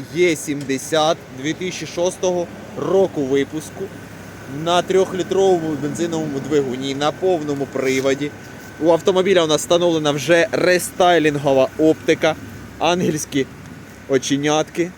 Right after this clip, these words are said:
Автомобіль на тонуванні, на рейлінгах, на крутих оригінальних дисках Б М В. Присутні парктроніки по колу,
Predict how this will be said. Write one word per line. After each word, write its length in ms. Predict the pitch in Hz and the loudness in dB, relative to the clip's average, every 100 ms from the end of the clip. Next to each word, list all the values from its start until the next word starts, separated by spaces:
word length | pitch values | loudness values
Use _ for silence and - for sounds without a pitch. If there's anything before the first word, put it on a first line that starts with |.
| - - - | -20 -20 -4
Автомобіль 460 | 139 170 185 170 160 | -4 0 0 2 0
на 340 | 139 151 180 | 2 2 0
тонуванні, 960 | 180 175 175 143 131 143 143 151 165 165 - - - - 135 | 2 2 2 0 2 4 2 -2 -6 -6 -12 -20 -20 -16 -6
на 260 | 165 190 | 0 2
рейлінгах, 760 | 175 156 151 147 147 147 151 143 - - - - - 143 | 2 2 4 4 2 -2 -4 -6 -8 -16 -16 -16 -14 -2
на 180 | 160 | 0
крутих 500 | 175 190 196 208 196 | 2 2 4 2 4
оригінальних 760 | 190 170 165 165 175 170 165 143 | 4 4 4 4 4 2 2 2
дисках 520 | 123 185 - 151 139 | 4 4 4 -2 -2
Б 320 | 123 160 151 | 2 4 4
М 140 | 127 123 | 2 0
В. 280 | 131 143 139 - - - - - | 4 4 4 -4 -20 -20 -14 0
Присутні 540 | 185 185 226 214 160 | 2 2 -2 -2 -2
парктроніки 680 | 160 147 143 196 190 170 160 | 0 -2 0 -2 -2 -2 -2
по 180 | 160 151 | 0 -2
колу, 500 | 170 160 165 175 | 0 0 0 -2